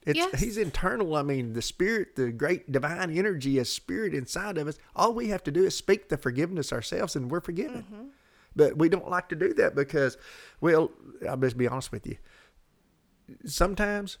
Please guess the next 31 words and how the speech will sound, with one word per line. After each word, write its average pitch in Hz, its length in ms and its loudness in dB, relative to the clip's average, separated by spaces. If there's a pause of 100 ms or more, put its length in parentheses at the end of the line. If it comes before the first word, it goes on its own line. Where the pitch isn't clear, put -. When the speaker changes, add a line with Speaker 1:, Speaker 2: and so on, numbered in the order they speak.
Speaker 1:
we 170 160 4
like 247 220 0
to 117 80 -6
just 117 160 -4
hold 123 220 2
on 127 120 -2
to 117 60 -6
that 120 140 -6
negative 117 340 -8
stuff. - 240 -8
We - 120 0
get 247 160 -2
used 143 260 -4
to 120 80 -4
it. 117 100 -2
It 196 140 4
becomes 180 320 2
our 110 100 -4
life. 123 460 -2
It 151 100 0
becomes 135 320 -2
the 110 100 -2
way 120 200 0
we 117 160 0
live. 117 420 -2
We 135 160 0
like 147 440 0
hanging 143 340 -2
on 131 220 0
to 117 60 -2
those 113 320 -4